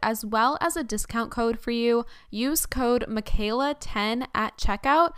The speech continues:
That's Michaela ten in all caps at checkout for ten percent off your order.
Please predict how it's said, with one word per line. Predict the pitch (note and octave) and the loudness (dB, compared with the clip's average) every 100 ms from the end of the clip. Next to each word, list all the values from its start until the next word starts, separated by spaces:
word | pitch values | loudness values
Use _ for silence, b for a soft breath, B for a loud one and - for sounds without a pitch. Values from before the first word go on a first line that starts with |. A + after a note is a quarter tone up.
| B B | B B
That's | A#3 A#3 - | 2 2 0
Michaela | - A3+ A3 - C4 D4+ D#4+ | -4 -4 0 0 2 2 2
ten | - B3 A3+ A3+ A#3 | 0 0 0 -2 -6
in | - G#3 - | -10 -4 2
all | G3+ B3+ | 2 2
caps | - G#3 G3 G3+ - B B B - | 0 0 2 0 -6 B B B 2
at | A3 B3 - | 4 4 2
checkout | A#3+ A3 G#3 G#3 | -2 0 0 0
for | - G3+ | -2 -6
ten | - - G#3+ | -6 -4 0
percent | G#3+ A3+ - G#3+ - | 0 0 0 -2 0
off | F#3+ F#3 - | 4 6 4
your | G3 | 0
order. | - F3 F3 E3+ | -2 -2 -4 -8